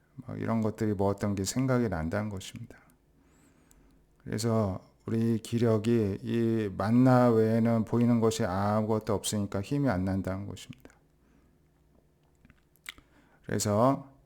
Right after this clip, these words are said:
이제 막 이 백성들이 장막에서 막 우는 것입니다. 모세가 이제 소리를 들었습니다.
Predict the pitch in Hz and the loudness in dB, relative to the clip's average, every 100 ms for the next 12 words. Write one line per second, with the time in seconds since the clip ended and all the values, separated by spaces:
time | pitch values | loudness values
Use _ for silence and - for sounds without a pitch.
0 | _ _ - 98 98 98 98 101 104 104 | _ _ -10 -6 -4 -4 -4 -4 -4 -4
1 | 104 101 110 101 117 110 101 104 101 - | -4 -4 -6 -2 0 2 2 2 0 0
2 | 107 104 104 107 101 98 101 113 123 110 | 0 2 2 0 0 0 0 2 4 2
3 | 92 92 92 90 85 - 95 98 101 101 | -2 -4 -6 -6 -6 -8 -6 -4 -2 0
4 | 101 95 - - _ _ - 90 90 - | 0 0 -4 -12 _ _ -10 -8 -8 -12
5 | - - 123 113 - 101 98 - 92 87 | -12 -4 -2 -2 -2 -4 -2 -4 -6 -6
6 | 87 110 131 | -4 -2 -4